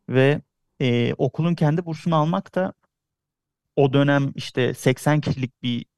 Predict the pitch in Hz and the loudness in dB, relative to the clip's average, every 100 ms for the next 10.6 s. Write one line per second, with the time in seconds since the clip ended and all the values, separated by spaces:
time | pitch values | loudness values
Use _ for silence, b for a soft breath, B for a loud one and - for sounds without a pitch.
0 | - - 80 82 82 - - - 151 - | -10 -6 -4 -4 -2 -2 -2 0 0 0
1 | - - 180 131 131 135 117 - 147 139 | -4 -12 -2 4 4 4 2 2 0 2
2 | 160 - 131 113 110 110 - 117 110 113 | 0 0 -2 0 0 -4 -2 -2 0 -2
3 | 110 110 117 - - - - - B B | -4 -4 -2 -2 -2 -4 -4 -8 B B
4 | B B 131 117 107 - 151 147 - 165 | B B 0 0 -2 0 0 0 -4 -2
5 | - - 143 - 139 127 - 131 - - | -2 0 -2 -4 -8 -6 -4 -8 -8 -10
6 | _ _ _ 143 - 117 131 156 135 127 | _ _ _ -6 0 2 4 2 4 2
7 | 135 151 151 - B B B B _ 143 | 2 2 0 -4 B B B B _ 0
8 | 123 123 123 123 127 - _ _ - - | 2 4 2 0 -4 -6 _ _ -16 -8
9 | 139 127 151 165 151 _ 139 123 123 - | -4 0 2 4 2 _ 0 2 2 0
10 | 135 - 143 127 120 | -4 0 0 2 0